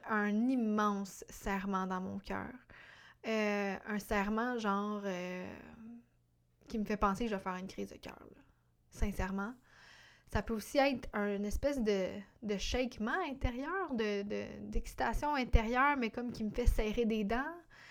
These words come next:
qui me fait, euh, remonter mes épaules par en haut, qui me fait, euh,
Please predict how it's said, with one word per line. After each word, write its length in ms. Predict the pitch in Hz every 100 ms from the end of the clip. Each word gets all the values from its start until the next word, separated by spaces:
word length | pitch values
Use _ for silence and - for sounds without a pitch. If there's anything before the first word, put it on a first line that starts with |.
| - - -
qui 160 | - 214
me 140 | 208
fait, 580 | 202 - 240 233 233 226
euh, 360 | 214 202 196 190
remonter 420 | 190 196 196 226
mes 180 | 220 202
épaules 300 | 202 226 226
par 240 | 190 180
en 200 | 196 202
haut, 240 | 254 302 311 302
qui 120 | 214
me 80 | 190
fait, 800 | - - 226 226 226 214 202 196
euh, 320 | 190 190 185